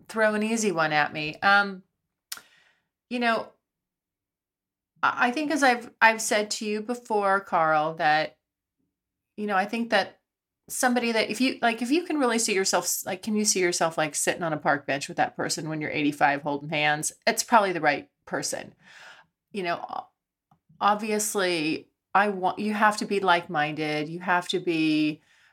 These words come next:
um, you know, your core values need to be the same. And, um,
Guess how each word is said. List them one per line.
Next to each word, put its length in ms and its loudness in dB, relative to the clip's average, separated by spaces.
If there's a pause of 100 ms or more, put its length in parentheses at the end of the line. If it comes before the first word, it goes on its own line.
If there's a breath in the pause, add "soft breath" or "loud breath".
(180 soft breath)
um, 640 -2 (460)
you 140 0
know, 100 2
your 180 2
core 340 2
values 800 2
need 200 -4
to 60 -6
be 140 2
the 120 0
same. 720 0 (720 soft breath)
And, 800 2 (140)
um, 580 0